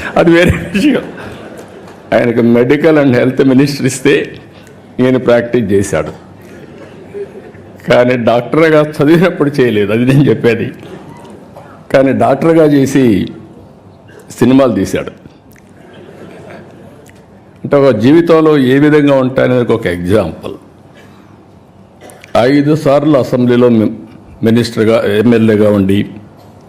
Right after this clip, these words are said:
మంత్రిగా ఉండి, ఒకసారి లోకసభ, ఒకసారి రాజ్యసభలో మెంబర్గా ఉండి, ఇలాంటి ఆలోచనలు చేసేవాళ్ళం.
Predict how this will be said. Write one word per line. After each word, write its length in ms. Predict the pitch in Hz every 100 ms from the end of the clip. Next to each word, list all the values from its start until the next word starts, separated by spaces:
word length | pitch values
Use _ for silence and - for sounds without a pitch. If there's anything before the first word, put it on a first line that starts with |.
| - -
మంత్రిగా 600 | 95 110 110 120 110 107
ఉండి, 460 | 101 95 101 95 - - - - - - - - - 123
ఒకసారి 440 | 104 - 123 117
లోకసభ, 500 | 101 107 113 117 107
ఒకసారి 580 | 120 113 - - 117 113 - - - - - - -
రాజ్యసభలో 640 | 98 120 113 113 107 113
మెంబర్గా 500 | 101 95 104 110 101
ఉండి, 460 | 95 90 90 95 - - - - - - - - - - - - - - - - - - - - -
ఇలాంటి 840 | 135 147 147 143 143 135 131 - -
ఆలోచనలు 580 | 120 147 165 160 165 143
చేసేవాళ్ళం. 960 | 139 135 127 139 120 123 131 110 101